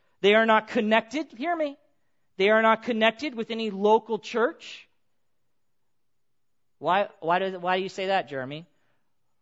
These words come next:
If you're commanded to love other Christians, I said this two weeks ago, if you're commanded to love other Christians, guess where you find them?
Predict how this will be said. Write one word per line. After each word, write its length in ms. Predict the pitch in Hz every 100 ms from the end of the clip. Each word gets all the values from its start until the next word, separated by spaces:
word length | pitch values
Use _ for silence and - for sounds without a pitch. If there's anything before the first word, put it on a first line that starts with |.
| _ _
If 140 | - 285
you're 120 | 370
commanded 420 | 427 381 381 349
to 80 | 320
love 240 | 311 330
other 160 | 320 311
Christians, 340 | - 359 254
I 60 | 226
said 180 | 294 294
this 120 | -
two 160 | 320
weeks 180 | 320 339
ago, 120 | 247
if 100 | 220
you're 80 | 269
commanded 400 | - 294 330 320
to 60 | 277
love 200 | 294 294
other 120 | 269
Christians, 380 | - 320 254 190
guess 200 | 330 349
where 100 | 359
you 80 | 359
find 380 | 277 311 330
them? 320 | 208 180 151